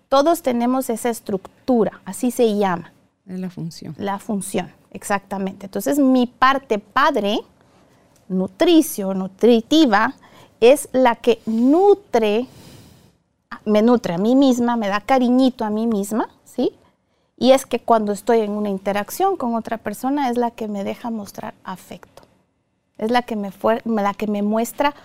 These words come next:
Speaker 1: cómo cuidar a los demás.
Speaker 2: Cuidarme y cuidar a los
Speaker 1: Cuidarme
Speaker 2: demás.
Speaker 1: y cuidar a los demás, ajá. Desde,
Speaker 2: Ujú.
Speaker 1: siempre desde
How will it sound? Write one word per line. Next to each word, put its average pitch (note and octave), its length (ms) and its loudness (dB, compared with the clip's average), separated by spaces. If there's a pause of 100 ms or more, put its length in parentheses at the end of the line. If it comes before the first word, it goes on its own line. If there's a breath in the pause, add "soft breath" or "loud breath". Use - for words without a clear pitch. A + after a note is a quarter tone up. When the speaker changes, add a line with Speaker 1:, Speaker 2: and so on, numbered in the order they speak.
(240 soft breath)
Speaker 1:
cómo A#3+ 260 2
cuidar A#3 600 2
a G3 80 -8
los F#3+ 200 -12
demás. - 460 -18 (720)
Speaker 2:
Cuidarme G#3 560 2
y F3+ 40 -4
cuidar D#3+ 320 -4
a D#3+ 60 -4
los D3+ 60 -6
Speaker 1:
Cuidarme G#3 400 2
Speaker 2:
demás. C#4+ 140 0
Speaker 1:
y - 40 -6
cuidar F3+ 320 -4
a E3 60 -12
los F#3+ 180 -6
demás, F4+ 460 -4
ajá. - 300 -8 (580 soft breath)
Desde, B3 360 4
Speaker 2:
Ujú. C#5 140 2 (180 soft breath)
Speaker 1:
siempre B4+ 460 6 (100)
desde C4 540 4